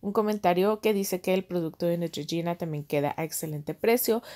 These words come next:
Me parece que había reembolso en Aibora. Ahorita checamos si existe el reembolso, pero muchísimas gracias, Jennifer Carranza. Siempre leo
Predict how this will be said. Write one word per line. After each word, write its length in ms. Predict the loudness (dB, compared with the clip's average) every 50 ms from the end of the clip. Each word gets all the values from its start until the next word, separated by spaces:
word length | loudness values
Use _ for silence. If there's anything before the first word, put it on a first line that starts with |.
| -12 -4 -2
Me 100 | -2 2
parece 380 | 4 4 4 4 2 0 -2
que 80 | -2 0
había 180 | 0 2 2
reembolso 460 | 0 -2 -2 -2 -2 -4 -4 -6 -6 -4
en 160 | -4 -4 -4
Aibora. 300 | -4 -2 0 2 2 2
Ahorita 400 | 2 0 -2 -2 -2 -2 -4 -4
checamos 560 | -4 -4 -6 -6 -6 -4 -4 -4 -6 -6 -8 -6
si 380 | -4 -4 -2 -2 -4 -4 -6 -8
existe 540 | -10 -8 -6 -6 -6 -6 -4 -4 -2 -2 -2
el 80 | -2
reembolso, 440 | -2 -2 -2 -2 -2 -2 -2 -2 -2
pero 140 | 0 -2 0
muchísimas 480 | -2 -4 -6 -6 -6 -4 -2 -2 0
gracias, 380 | 0 0 -2 -2 -2 -6 -6 -6
Jennifer 400 | -6 -6 -6 -4 -6 -6 -6 -2
Carranza. 500 | 0 0 2 2 0 0 0 -2 -2 -2 -4 -14 -16 -14 -8
Siempre 720 | -4 -2 0 2 4 4 4 2 0 -2 0 0 0 0 2
leo 480 | 2 2 4 4 2 2 0 -2 -6